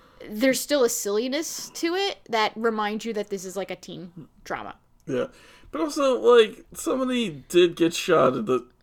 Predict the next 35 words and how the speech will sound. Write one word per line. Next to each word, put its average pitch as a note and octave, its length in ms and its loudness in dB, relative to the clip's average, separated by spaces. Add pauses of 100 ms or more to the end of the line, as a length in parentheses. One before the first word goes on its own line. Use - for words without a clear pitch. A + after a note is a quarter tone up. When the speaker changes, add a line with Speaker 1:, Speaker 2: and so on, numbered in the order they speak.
Speaker 2:
s-, - 100 -20 (220)
school. C3+ 760 2
How E4+ 280 -2
bad F#3+ 360 6
is F#3+ 220 -4
the D3+ 60 -4
security C3 460 2
now? A#2+ 400 2 (680)
Speaker 1:
Yeah, F4+ 180 10 (460)
yeah. E4+ 260 6 (280)
Speaker 2:
It's - 120 -18
still G3 280 2
pretty F#3 320 0
terrible. C3 600 0 (180)
Speaker 1:
Right, C4+ 380 6
it's A#3 160 -6
still D4 160 -2
pretty B3 220 -4
bad, D#3+ 360 -2 (320)
which, G#3+ 380 -4 (100)
ugh. F#3+ 220 -4 (720)
But G3+ 340 2 (160)
at C#4+ 200 4
the D#4+ 60 -2
gym, A#3 300 -2
yeah, G#3 160 4
they're A3 100 0
throwing D#4+ 320 -2
the F4 60 -4
toilet D4 340 0
paper C#4 400 0
onto A3 320 -2
the G3+ 100 -4
hoop. - 440 -12 (140)
Um, F#3+ 640 2